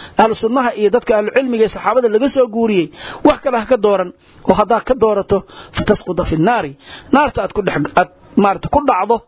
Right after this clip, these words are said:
Marka aad iyo aad bidcada ha la iskaga ilaaliyo.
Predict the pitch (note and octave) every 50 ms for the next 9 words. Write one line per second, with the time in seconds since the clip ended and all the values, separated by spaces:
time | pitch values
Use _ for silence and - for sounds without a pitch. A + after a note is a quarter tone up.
0 | _ _ _ - - - - - A3+ G#3+ - G#3 - - A3+ A#3 A#3 A#3 G#3 F3+
1 | G#3+ G#3+ - A#3 A#3 A3 - _ _ _ _ - - - - - F3+ G3+ G#3 F3+
2 | G3 A#3 G#3+ G3+ F#3 G3 G3 F#3 E3 - - F3+ G3+ G#3+ F#3+ G3+ G3 G3 G3 F#3+
3 | F#3+ F#3+ G#3 A#3+